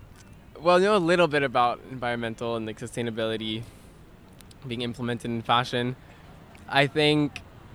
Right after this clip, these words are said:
I'm not exactly sure of the policies of the brands that I shop at, what they have in terms of their environmental impact. But I know that Zara was doing something that had to do with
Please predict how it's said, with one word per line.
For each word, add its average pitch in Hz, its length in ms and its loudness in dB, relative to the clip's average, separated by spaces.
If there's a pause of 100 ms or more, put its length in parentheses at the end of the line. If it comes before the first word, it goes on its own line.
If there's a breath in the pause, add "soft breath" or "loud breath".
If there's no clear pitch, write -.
(200)
I'm 190 220 6
not 220 180 10
exactly 180 320 0
sure 160 420 4
of 147 140 0
the 135 60 -8
policies 139 520 0
of 123 160 -4
the 123 80 -2
brands 123 280 0
that 123 100 2
I 123 120 4
shop 135 280 -2
at, 147 120 0
what 123 180 -6
they 123 180 0
have 127 320 4 (240)
in 131 140 -4
terms 127 300 -2
of 127 160 -4
their 127 380 0 (680)
environmental 123 580 2
impact. 151 480 -2 (880 loud breath)
But 139 580 6
I 156 80 2
know 190 180 2
that - 120 -4
Zara 143 260 2
was 131 140 -4
doing 131 200 -4
something 120 500 -4
that 117 80 -2
had 117 200 -6
to 110 60 -14
do 113 180 -6
with 113 220 -2